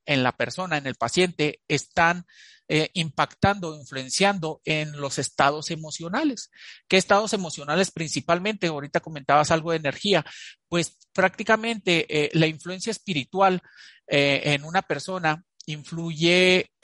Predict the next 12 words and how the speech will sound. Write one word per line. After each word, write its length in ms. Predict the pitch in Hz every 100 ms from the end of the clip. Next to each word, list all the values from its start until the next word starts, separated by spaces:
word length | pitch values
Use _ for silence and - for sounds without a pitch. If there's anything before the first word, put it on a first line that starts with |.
| -
mucho, 920 | 160 160 160 160 185 175 202 196 -
eh, 340 | 156 156 147 143
en 200 | 160 147
la 60 | 139
energía 600 | 139 131 - 185 208 - _ -
y 240 | 175 208
esto 340 | 226 - 190
repercute 880 | 175 160 147 - 190 196 185 - 165
en 180 | 156 143
los 160 | 139 139
estados 300 | 135 160 185
emocionales, 640 | 160 - 135 143 175 175